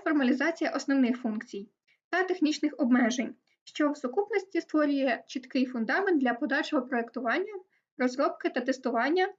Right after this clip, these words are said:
забезпечуючи відповідність продукту очікуванням користувачів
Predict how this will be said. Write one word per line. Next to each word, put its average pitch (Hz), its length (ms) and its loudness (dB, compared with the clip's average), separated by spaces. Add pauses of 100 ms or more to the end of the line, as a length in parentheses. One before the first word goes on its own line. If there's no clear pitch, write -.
(380)
забезпечуючи 285 800 -2
відповідність 247 680 -2
продукту 233 500 -4
очікуванням 339 840 0
користувачів 285 840 0